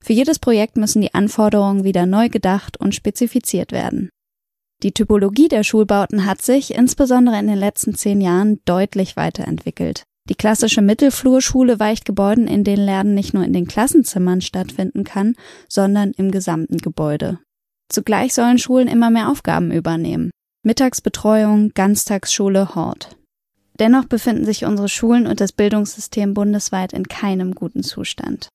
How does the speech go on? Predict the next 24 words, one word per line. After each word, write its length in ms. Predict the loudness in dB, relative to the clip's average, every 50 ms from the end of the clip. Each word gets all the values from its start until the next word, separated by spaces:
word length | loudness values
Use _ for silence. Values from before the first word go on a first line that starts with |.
| _ _ _ _ _ _
Unsanierte 600 | 2 4 4 4 4 2 2 2 0 -2 -4 -6 -6
Gebäude, 560 | -6 -6 -4 -4 -2 -2 -2 -2 -4 -6 -6 -10 _ _ _ _
schlechte 440 | -6 -2 -2 -2 0 -2 -2 -2 -2
Ausstattung, 720 | -2 -2 -2 -2 -4 -4 -4 -2 -4 -2 -2 -2 -4 -4 -6
zu 220 | -2 0 2 2
wenig 260 | 2 2 0 -2 -4 -4
Lehrende, 560 | -4 -4 -4 -2 -2 -2 0 0 -2 -4 -6 -10 _ _ _
fehlende 360 | 0 4 4 6 6 6 4
Digitalisierung, 1120 | 2 0 -2 -2 -2 -4 -4 -8 -6 -6 -6 -6 -4 -2 -2 -2 0 -2 -2 -2 -2 -4 -6 _ _ _
alte 340 | -2 -2 -2 0 -2 -2
Methoden. 680 | -2 -2 -2 -4 -6 -8 -6 -6 -6 -8 -8 -10 -10 -12 _ _ _ _ _ _ _ _ _ _ _ _
Wie 80 | 0
kann 220 | 2 4 2 2 2
Schule 260 | 2 2 2 2 4
also 240 | 2 2 2 2 2
gestärkt 540 | 2 2 0 0 0 0 0 0 -2 -2
und 180 | -4 -4 -2 0
neu 240 | 2 4 4 4 2 2
aufgestellt 680 | 2 0 0 2 0 -2 -2 0 0 0 0 -2 -2
in 100 | -4 -2
die 120 | -2 -2 -2
Zukunft 480 | -2 -10 -6 -4 -4 -4 -4 -6 -10
geführt 360 | -10 -8 -4 -2 -2 -2 -2
werden? 380 | -2 -2 0 0 0 0 -2 -2